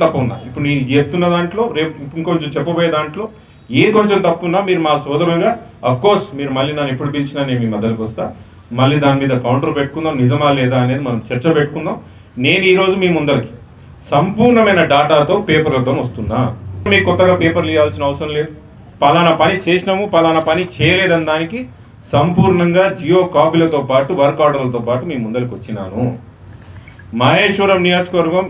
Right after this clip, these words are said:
ఈరోజు తెలంగాణ రాష్ట్రంలో కనీ విని ఎరుగని విధంగా ఏ నియోజకవర్గాలు అభివృద్ధి చెందినో ఆ కోవకు చెందిన వంటి ప్రాంతం మనది. రెండో మాట, ఇరవై నాలుగు గంటలు సబితా ఇంద్రారెడ్డి గారికి రియల్ ఎస్టేట్ వ్యాపారాలు లేవు,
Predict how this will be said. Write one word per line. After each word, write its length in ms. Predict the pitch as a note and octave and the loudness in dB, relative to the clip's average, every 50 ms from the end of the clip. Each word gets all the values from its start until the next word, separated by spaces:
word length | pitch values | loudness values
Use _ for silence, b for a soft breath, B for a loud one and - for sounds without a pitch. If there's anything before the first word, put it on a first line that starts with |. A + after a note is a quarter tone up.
| - D3 D#3 | -2 -2 0
ఈరోజు 380 | E3 E3 E3+ F3+ F#3 F3+ F#3 F3 D#3 - - - | 2 2 2 2 2 2 2 0 0 -4 -4 -4
తెలంగాణ 380 | C3 D3+ D#3+ F3 F3 F3 E3+ E3 D#3 D3 | -2 -2 0 0 0 0 0 0 2 2
రాష్ట్రంలో 460 | D3 D3 D3 - - D#3+ D3+ D#3 F3+ G#3 G#3+ - | 2 2 2 0 -4 -6 -4 -4 -6 -6 -6 -4
కనీ 220 | C#3+ C#3+ D#3+ E3+ E3+ E3 | -4 -2 -2 -2 -2 -2
విని 160 | D#3+ D#3 D3+ | -2 -2 -4
ఎరుగని 280 | D3 D3 C#3+ C#3+ C#3 C#3 | -4 -4 -4 -4 -4 -4
విధంగా 240 | C3+ C#3+ D3 D3+ D3+ C#3+ C#3 | -4 -4 -4 -4 -4 -4 -4
ఏ 20 | C#3+ C3+ | -4 -4
నియోజకవర్గాలు 520 | C3+ C#3+ C#3+ - - D3+ C#3+ C3+ C3 B2 A#2 | -4 -6 -6 -4 -4 -4 -4 -2 -2 -2 -2
అభివృద్ధి 280 | A#2+ B2 C#3+ D3 C#3+ C#3+ | -2 -2 -2 -2 -2 -2
చెందినో 240 | C#3 C#3 C#3 D3 F#3 F#3 D3+ D3+ | -2 -2 -2 -2 0 2 2 2
ఆ 20 | D3+ D3+ D3+ D3+ | 2 2 2 2
కోవకు 260 | D3+ E3 E3+ F3 - - | 2 4 4 2 0 -2
చెందిన 220 | C#3 C#3 C#3 C3+ C3 B2+ | -4 -4 -4 -2 -2 0
వంటి 200 | B2 A#2+ A#2+ - - - A#2 | 0 0 0 -2 -4 -4 -2
ప్రాంతం 360 | A2+ A2+ A2+ A2 - A#2 A2 G#2 | -2 -2 -2 -2 -4 -6 -6 -6
మనది. 260 | G2+ F#2+ F#2 G#2+ B2 - - - - - - - - - - - - - - - - - - - A2 | -8 -8 -8 -8 -8 -8 -10 -14 -18 -18 -18 -18 -18 -18 -18 -18 -18 -18 -18 -18 -18 -18 -16 -10 -6
రెండో 200 | A2 A#2+ B2+ D3 C#3+ C3 B2 | -2 0 2 2 2 2 2
మాట, 160 | A#2+ A2+ A#2+ A2+ - - - B B B B B B B B B B B B B B B B - - A2+ C3 | 2 0 0 -4 -8 -12 -16 B B B B B B B B B B B B B B B B -20 -12 -6 -2
ఇరవై 260 | D#3+ F3 F#3+ G#3 G#3+ A3 G#3+ G#3+ | 2 4 4 4 4 4 4 4
నాలుగు 280 | A3 A3 A3 A3+ A3 - A3+ | 4 4 4 4 4 2 2
గంటలు 380 | G3+ G3 F#3+ - G3 F#3 E3 B2 A2 - - - - - - - - - - - - - - - - - - - - - | 2 2 2 2 4 4 4 2 0 -4 -10 -16 -20 -20 -20 -20 -20 -20 -20 -20 -20 -20 -20 -20 -20 -20 -20 -20 -6 -4
సబితా 340 | - - F3 F3 F3+ G3+ G3 G3 F#3+ | 0 0 2 2 4 4 4 4 4
ఇంద్రారెడ్డి 420 | F#3 F#3+ F#3 F#3 F3+ F#3 F#3 F3 F#3 F#3 | 4 4 4 4 4 4 4 2 4 4
గారికి 240 | F3+ F3 F3 F3 F3+ D3+ | 4 2 2 2 0 0
రియల్ 180 | D3+ D#3+ D#3+ F3 | 0 2 2 0
ఎస్టేట్ 260 | E3+ E3+ F#3+ F3+ F3 D#3+ | 0 -2 -2 -2 0 2
వ్యాపారాలు 400 | D3+ D3+ D3+ D#3+ D#3 D3+ D3+ D3 C#3+ | 0 2 2 2 2 2 2 0 -2
లేవు, 140 | C#3+ D3 | -4 -6